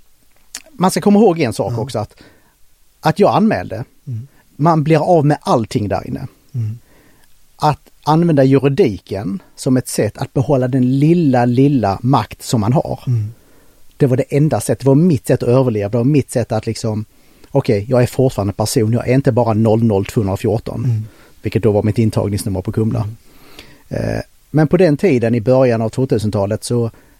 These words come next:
Speaker 1: fanns det en föreskrift som kriminalvården själva instiftat. Där stod att personal måste ha vita strumpor, eller mörka strumpor till sin uniform.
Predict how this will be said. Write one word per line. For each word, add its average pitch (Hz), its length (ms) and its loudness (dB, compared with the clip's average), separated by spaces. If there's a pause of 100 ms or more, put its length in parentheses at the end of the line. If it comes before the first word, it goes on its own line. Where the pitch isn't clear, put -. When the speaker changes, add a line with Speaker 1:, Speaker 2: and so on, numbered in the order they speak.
(160)
Speaker 1:
fanns 139 220 0
det 139 80 0
en 127 60 2
föreskrift - 720 -2 (460)
som 170 200 0
kriminalvården 151 640 2
själva 127 220 0
instiftat. - 600 -4 (340)
Där 123 140 -2
stod 123 300 0
att - 380 -4 (200)
personal 127 440 2
måste 107 440 -2
ha 101 180 -4
vita 101 400 -6
strumpor, - 420 -6
eller 135 380 2
mörka 139 400 2
strumpor 135 300 0
till 107 120 -12
sin - 160 -10
uniform. 131 380 -8